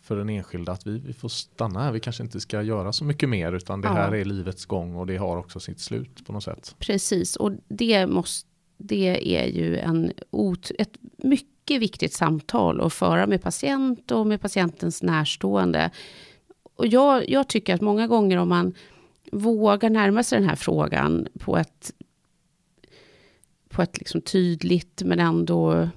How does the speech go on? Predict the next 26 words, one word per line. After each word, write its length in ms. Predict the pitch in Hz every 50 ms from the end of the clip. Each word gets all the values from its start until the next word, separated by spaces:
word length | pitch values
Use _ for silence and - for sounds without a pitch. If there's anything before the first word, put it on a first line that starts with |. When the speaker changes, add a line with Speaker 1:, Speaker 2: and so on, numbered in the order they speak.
| - - - _ - - -
Speaker 2:
empatiskt 640 | 185 180 175 - 185 170 170 - - - - -
sätt, 200 | - - 180 - _
så 360 | - - - - 226 208 202 - - - - - - - - - _ _ _ - - _ _ _ _
många, 460 | - 254 277 277 262 254 254 262 277 269
många 200 | 254 220 202 185
patienter 720 | - 175 - 180 165 151 156 - - 180 175 170 165 170 -
som 280 | - - - 196 190 208
är 540 | 233 240 220 208 196 185 180 175 180 - - - - _ _ _ _ _ -
äldre 720 | 180 170 151 143 139 139 - 147 - - - 58 - 57
och 160 | 58 - 170 -
som 380 | - 170 160 156 156 - - -
har 160 | 180 170 180
drabbats 340 | 165 170 156 170 180 - 233
av 60 | 208
många 180 | 190 165 165
sjukdomar, 680 | 143 - - - - - - 117 - - - - - - - - - - - - -
där 140 | - 254 240
är 40 |
det 60 | 214 202 180 170 170 -
väldigt 400 | 190 175 165 160 156 156 - -
många 280 | 156 147 147 151 147
som 200 | - - - 156
tackar 300 | - - 156 - - 151
nej 380 | 156 185 214 196 - - - 139
faktiskt 500 | - - - - - - - - - -
till 460 | - - 185 175 160 160 160 160